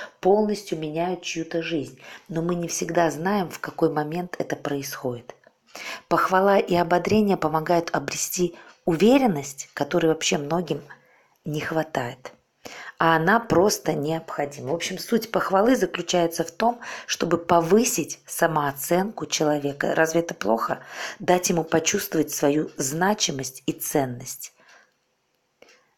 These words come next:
Таким образом, людям дать осознать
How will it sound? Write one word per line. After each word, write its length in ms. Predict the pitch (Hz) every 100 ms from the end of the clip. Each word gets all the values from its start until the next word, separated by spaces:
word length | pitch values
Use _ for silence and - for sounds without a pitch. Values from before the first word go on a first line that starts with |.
| _ _ _ _ 302 339
Таким 300 | - - 247
образом, 380 | 254 233 214 190
людям 380 | 190 190 180 165 - _
дать 280 | 143 - -
осознать 720 | 165 - 160 156 214 220 -